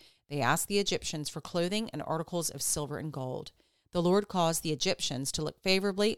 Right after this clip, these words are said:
on the Israelites, and they gave the Israelites whatever they asked for. So they stripped the Egyptians of their wealth. That night, the people of Israel left Ramesses th-, and started for Succoth. There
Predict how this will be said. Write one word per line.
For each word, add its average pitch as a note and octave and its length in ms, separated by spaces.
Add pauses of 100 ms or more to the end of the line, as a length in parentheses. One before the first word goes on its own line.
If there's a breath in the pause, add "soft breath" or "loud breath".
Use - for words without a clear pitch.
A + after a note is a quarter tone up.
on D#3 140
the - 120
Israelites, D3 680
and D#3+ 140
they D3 80
gave E3 280
the D#3+ 100
Israelites D3 580
whatever E3 440
they C3+ 140
asked - 340
for. - 320 (280 soft breath)
So - 200
they D#3 100
stripped - 320
the G#3+ 120
Egyptians C3+ 600 (200)
of C#3 120
their D3+ 140
wealth. C3 400 (520 soft breath)
That G#3 200
night, F#3 280
the - 60
people F#3+ 320
of - 140
Israel D#3 440
left D3+ 280
Ramesses D#3 720 (420 loud breath)
th-, D3+ 140 (100)
and E3 180
started D#3+ 360 (200)
for F3 140
Succoth. - 560 (460)
There E3 400